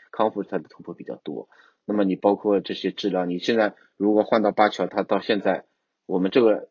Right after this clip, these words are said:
呃，这个二十年了过了，你这个医疗肯定是更加进步了。那同样的，它的效果可能跟它二十年之前也是差不多的。他用了七十七天的，甚至于我们现在大概用了七十天，其实也没什么差别，对不对？所以还是跟它疾病，疾病本身有关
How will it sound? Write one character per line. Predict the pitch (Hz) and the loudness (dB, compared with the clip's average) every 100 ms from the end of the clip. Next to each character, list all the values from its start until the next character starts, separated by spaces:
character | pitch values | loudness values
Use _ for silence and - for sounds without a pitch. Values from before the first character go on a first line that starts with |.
| - | -18
呃， | 87 71 69 80 92 | -16 -14 -10 -10 -2
这 | 113 | 2
个 | |
二 | 117 120 | 4 2
十 | 104 | 0
年 | 98 | 0
了 | 104 | -2
过 | - 92 | -2 -2
了， | 82 | -2
你 | 90 87 | -4 -2
这 | 107 | 0
个 | 104 | 2
医 | |
疗 | 107 98 | 2 0
肯 | - 87 | -2 -4
定 | 120 | -2
是 | 123 | -2
更 | 107 | -2
加 | 95 | -4
进 | 87 95 | -4 -8
步 | 80 82 | -8 -12
了。 | 76 | -6
那 | 110 | -4
同 | 101 - 87 | -4 -8 -2
样 | 123 143 | 0 2
的， | 92 | -2
它 | - 101 | -4 -4
的 | 98 87 | -2 -6
效 | - 147 107 | -2 2 2
果 | - | 0
可 | 73 - | -8 -10
能 | 78 92 | -8 -4
跟 | 104 | -2
它 | 101 | -2
二 | 110 110 | -2 -4
十 | 90 | -6
年 | 90 | -8
之 | 92 | -8
前 | - | -10
也 | 85 | -12
是 | 80 107 | -10 -8
差 | 101 | -8
不 | 87 | -10
多 | - - | -14 -20
的。 | - _ - _ | -20 _ -20 _
他 | 107 | 2
用 | 110 | 4
了 | 101 | 0
七 | - 107 | -2 -2
十 | 101 | -2
七 | - | -4
天 | - 98 | -4 -2
的， | 95 | -2
甚 | - 104 | -4 -2
至 | 101 | 0
于 | |
我 | 98 | 0
们 | 87 92 | 0 0
现 | |
在 | 107 | -2
大 | 95 | 0
概 | 101 | 0
用 | 98 | 0
了 | 95 | 0
七 | - | -4
十 | 110 - | -6 -8
天， | - - _ _ _ | -12 -16 _ _ _
其 | - | -6
实 | - | 0
也 | 180 | 0
没 | 90 | 0
什 | 87 | -4
么 | 80 | -10
差 | - - | -12 -14
别， | - | -14
对 | - | -16
不 | - | -14
对？ | - - _ _ _ _ _ | -16 -16 _ _ _ _ _
所 | _ 98 | _ 2
以 | 101 95 76 | 2 2 -2
还 | 95 | -4
是 | 107 135 | 0 0
跟 | 117 | 0
它 | 107 120 113 - _ - | 0 0 -2 -6 _ -20
疾 | - - | -2 4
病， | 143 113 | 4 4
疾 | 107 | 2
病 | 123 135 | 4 4
本 | 85 | 2
身 | 82 131 | -2 -2
有 | 85 | -4
关 | - | -8